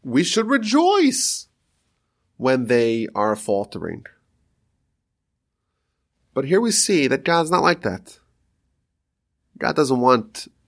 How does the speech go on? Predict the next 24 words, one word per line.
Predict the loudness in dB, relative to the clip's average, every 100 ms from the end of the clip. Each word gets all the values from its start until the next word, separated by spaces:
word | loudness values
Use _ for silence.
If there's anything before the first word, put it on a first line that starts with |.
| _
to | 0 2
exult | 2 4 4 4 0 -10 -14 _ _ _ _ _ _ _ _ _ _ _ _ _ _ _ _ -6
in | -4
the |
downfall | 0 2 2 0
of | 0
the |
wicked. | 2 2 2 0 0 -8 _ _ _ _ _ _ _ _ _ _
And | -2
therefore | 0 0 -2
he | -2
says | 0 4 4 6 4 2 _ -12
to | -2
the | 4
angels, | 4 4 -2
"Okay, | -4 0
now's | 0 0
the | -2
time |
to | -4
pause | -8 -4 2 4 4 2
from | -2 -2 -4 -10 _ _ _ -8
singing | -4 -2 -2 -2
praise." | -2 -2 -2 -8 -10